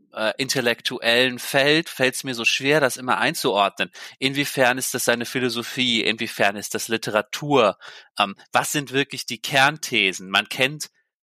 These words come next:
ich zumindest kenne Fetzen, Slogans, ähm, hab auch mal ein Buch gelesen, ein, ein, äh, ich hab, ich hab, ähm, Der Fremde gelesen, als ich siebzehn war. Und man begeg-, einem begegnen so Bilder, äh, ähm,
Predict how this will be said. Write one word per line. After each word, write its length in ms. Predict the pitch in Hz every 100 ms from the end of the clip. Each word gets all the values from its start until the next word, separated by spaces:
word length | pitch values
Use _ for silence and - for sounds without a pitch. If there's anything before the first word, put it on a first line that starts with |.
| _ _
ich 240 | 160 -
zumindest 600 | - 127 113 101 92 - -
kenne 400 | 131 120 110 - - _ _
Fetzen, 640 | - - 139 - - 120 104
Slogans, 1080 | - 120 117 127 147 127 110 98 - - - - -
ähm, 260 | 104 98 110
hab 140 | 123
auch 160 | 123 123
mal 160 | 107
ein 140 | 107 104
Buch 260 | 170 -
gelesen, 580 | 135 113 123 143 - 117
ein, 340 | 85 101 - -
ein, 280 | 110 107 69
äh, 360 | 82 76 67 -
ich 160 | - -
hab, 160 | 113 -
ich 160 | -
hab, 100 | 113 - -
ähm, 280 | 101 95 - - -
Der 80 | 110
Fremde 440 | - 107 147 135
gelesen, 480 | 117 107 107 107 104
als 180 | 98 107
ich 100 | -
siebzehn 420 | 117 - 110 98
war. 240 | 92 90 - - 107
Und 60 |
man 120 | 104
begeg-, 340 | 104 110 120 -
einem 140 | 110
begegnen 400 | 107 123 - 120
so 140 | 113 107
Bilder, 920 | 123 131 156 135 101 90 58 95 -
äh, 80 | 104
ähm, 180 | 101